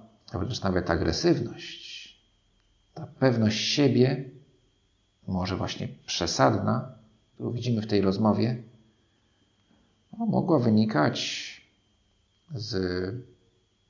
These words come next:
ze smutnych doświadczeń życia i mogła być maską, e, żeby,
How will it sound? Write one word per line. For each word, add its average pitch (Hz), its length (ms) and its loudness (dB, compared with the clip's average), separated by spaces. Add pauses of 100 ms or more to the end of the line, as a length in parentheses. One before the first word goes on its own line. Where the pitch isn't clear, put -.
(280)
ze 127 60 -12
smutnych 156 320 0
doświadczeń 160 520 -2
życia 180 260 -2 (1200)
i 117 80 2
mogła 110 240 4
być - 200 -2
maską, - 340 -6 (1800)
e, 101 640 4
żeby, 104 680 2